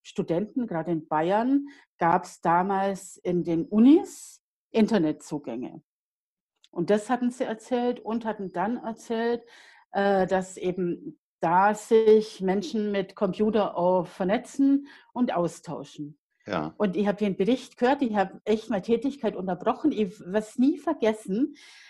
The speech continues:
Speaker 1: hab mich an den Kachelofen hingesetzt und gebannt gelauscht. Und ich hatte Gänsehaut am ganzen Körper. Und ich wusste zu dem Zeitpunkt, das wird unser aller Leben revolutionieren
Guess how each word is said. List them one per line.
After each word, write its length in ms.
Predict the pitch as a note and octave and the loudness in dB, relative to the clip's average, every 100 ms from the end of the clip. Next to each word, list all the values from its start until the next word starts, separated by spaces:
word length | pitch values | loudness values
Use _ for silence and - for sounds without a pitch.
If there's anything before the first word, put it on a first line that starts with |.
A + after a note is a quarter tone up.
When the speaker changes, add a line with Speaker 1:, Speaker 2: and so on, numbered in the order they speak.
| - _ - | -20 _ -2
Speaker 1:
hab 180 | A3 | 2
mich 140 | A#3 A3+ | 2 0
an 80 | F3+ | -2
den 40 | |
Kachelofen 580 | - C4+ C#4+ F#3+ F3+ F#3+ | 0 0 2 2 2 0
hingesetzt 600 | G3+ G#3 - A#3 A#3 - | 0 -2 0 -2 -2 -8
und 220 | G#3 G3 - | -6 -6 -2
gebannt 540 | G#3+ F3+ A3 D4+ - | 0 2 2 0 -2
gelauscht. 760 | C#4+ A3+ G3 D#4+ - - - _ _ _ _ _ _ _ _ _ _ - | -2 0 0 -2 -6 -20 -20 _ _ _ _ _ _ _ _ _ _ -2
Und 200 | A3 G#3+ | 0 2
ich 80 | A3 | 0
hatte 160 | G#3 F#3 | 0 2
Gänsehaut 840 | G#3 B3 B3+ C#4+ D#4+ D4+ D4 C#4 | 4 4 2 -2 0 2 2 0
am 120 | C4+ | 0
ganzen 440 | A3 A#3 - C#4+ | 2 2 2 -2
Körper. 380 | C#4 F#3+ D#3 - - | 0 0 0 -6 -6
Und 160 | F#3 | -6
ich 220 | F3+ - F#3+ | -8 -8 0
wusste 400 | C#4 - - G#4 C5 | 0 -2 -2 -2 -2
zu 140 | - G#3 | -8 -6
dem 180 | G3 | -6
Zeitpunkt, 760 | - G3+ C4 - G#3 C#4+ D#4+ - _ _ _ _ _ _ - | -2 0 0 -2 -2 0 -2 -8 _ _ _ _ _ _ 0
das 420 | G#3+ A#3+ - - | 2 2 -4 -6
wird 380 | A3+ A#3 A#3 - | 0 0 -2 -12
unser 320 | A3 G3+ - E3+ | -6 -4 -2 0
aller 200 | G#3+ A3+ | 2 2
Leben 540 | G3 G#3+ A#3 G#3 - _ - | 2 0 -2 -6 -10 _ -6
revolutionieren 1000 | G3+ G3 G3 F#3 F#3 F#3 F3 G3+ D#4 | -2 0 0 0 -2 -2 0 2 0